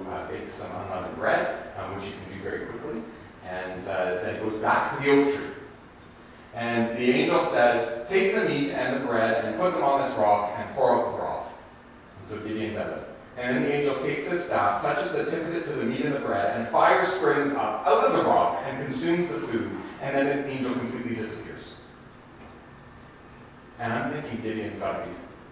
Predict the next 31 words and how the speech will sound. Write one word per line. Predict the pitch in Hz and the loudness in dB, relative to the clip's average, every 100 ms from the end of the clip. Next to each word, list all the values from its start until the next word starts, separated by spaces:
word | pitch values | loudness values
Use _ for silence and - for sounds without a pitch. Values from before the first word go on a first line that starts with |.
| - | -20
standing | - - - 101 92 | -12 -2 0 0 -2
there | 90 90 | -4 -2
going, | - 80 80 - - - - - - - - - - | -2 -4 -8 -12 -16 -18 -20 -20 -20 -20 -20 -18 -10
"Oh | 90 107 | -6 -6
no." | 104 87 - - - - | -6 -8 -10 -14 -16 -10
<laughs> | 160 - - - - 220 214 240 - - - - - - - - - - - - - 110 | -10 -8 -8 -6 -6 -6 -8 -8 -10 -12 -16 -18 -20 -20 -20 -20 -20 -20 -20 -20 -12 -8
It | 110 | -4
wasn't | 170 175 - | -2 -2 -4
a | - | -6
crazy | - - - 170 | -8 -8 -8 -8
man. | - - - - - - 254 - - - - - - - - - - - - - - - - - - - - - - - - - - - - - | -10 -12 -14 -14 -10 -8 -8 -10 -12 -14 -18 -20 -20 -20 -20 -20 -20 -20 -20 -20 -20 -20 -20 -20 -20 -14 -12 -10 -12 -14 -14 -16 -18 -20 -18 -10
And | - - 160 | -4 0 4
there | 196 - 160 | 6 6 4
in | 147 143 | 2 2
verse | 151 - | 0 0
twenty-two, | 160 - 254 160 | 0 0 0 -2
we | 131 123 | -2 6
finally | - 180 143 160 | 8 8 6 4
find | 170 170 | 4 4
out, | - - - - - | 4 4 2 -2 2
"Then | 151 - 165 - | 4 4 2 0
Gideon | 143 143 143 - | 2 2 2 0
perceived | 127 123 - 147 139 110 107 117 | -4 -6 -6 -6 -2 -2 -4 -2
that | 131 127 123 | 4 6 6
it | 120 | 6
was | 127 127 127 127 | 8 8 6 0
the | 123 | -2
angel | 123 123 120 120 113 101 | -2 -2 -2 0 2 2
of | 110 - 104 | 0 -2 -4
the | 101 | -4
Lord." | 101 98 95 | -4 -4 -6